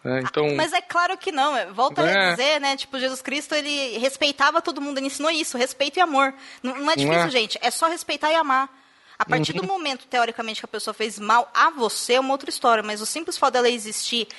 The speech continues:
Speaker 2: e ter uma vida diferente da sua, não te dá o direito de querer obrigá-la a ter a vida como você quer. Tá? E é
Speaker 1: Hum.
Speaker 2: isso, a gente tem que parar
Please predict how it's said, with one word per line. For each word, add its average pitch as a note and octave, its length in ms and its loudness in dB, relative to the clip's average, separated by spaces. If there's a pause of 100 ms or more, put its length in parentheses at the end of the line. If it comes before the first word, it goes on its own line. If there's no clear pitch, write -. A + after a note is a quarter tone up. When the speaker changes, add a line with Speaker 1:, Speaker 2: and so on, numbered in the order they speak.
(240)
Speaker 2:
e G#3+ 80 -10
ter - 200 2
uma C4 180 2
vida A#3+ 220 -2
diferente G#3+ 440 -6
da F#3+ 120 -4
sua, C#4 360 0
não B3 280 0
te - 120 -6
dá C4 80 4
o B3 80 4
direito A3+ 360 0
de - 80 -8
querer A#3 280 2
obrigá-la G#3 520 2
a - 20 -2
ter A#3 140 -2
a A3+ 40 4
vida A#3 240 -4
como C4 360 -2
você C#4+ 320 -2
quer. F#3+ 280 -4 (640)
Tá? A3 360 4
E B3+ 180 -2
é C#4 60 4
Speaker 1:
Hum. C#4 140 0
Speaker 2:
isso, - 220 -8
a G3+ 60 -4
gente G#3+ 180 -10
tem C4 140 -6
que - 60 -16
parar B3+ 480 6